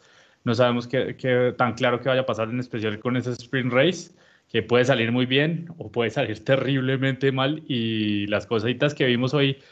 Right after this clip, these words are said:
que repasamos en Estados Unidos, pueden de pronto no ser tan así, pero pueden acercarse a lo que podríamos llegar a ver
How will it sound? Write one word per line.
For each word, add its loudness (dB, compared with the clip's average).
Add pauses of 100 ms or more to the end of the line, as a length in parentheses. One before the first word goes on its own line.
(120)
que 0
repasamos 2
en 0
Estados 0
Unidos, -2
pueden 0 (160)
de 6
pronto 4
no 0
ser 0
tan -4
así, -2
pero -4
pueden 0
acercarse 2
a 4
lo 0
que -2
podríamos 0
llegar 4
a 4
ver 4